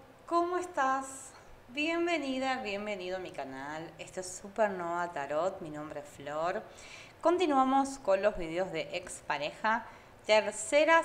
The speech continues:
semana de marzo, en este caso te tocó a vos, Virgo.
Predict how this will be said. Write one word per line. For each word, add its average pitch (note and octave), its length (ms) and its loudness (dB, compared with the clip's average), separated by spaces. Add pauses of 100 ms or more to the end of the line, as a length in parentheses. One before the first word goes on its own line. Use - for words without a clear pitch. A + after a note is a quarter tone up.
semana G3+ 720 -2
de F#3+ 120 0
marzo, F#3 460 -2
en F3+ 80 -4
este F3 260 -6
caso E3 300 -4
te D#3 80 -16
tocó - 320 -8
a D#3+ 60 0
vos, D#3+ 240 -6
Virgo. F3 680 -2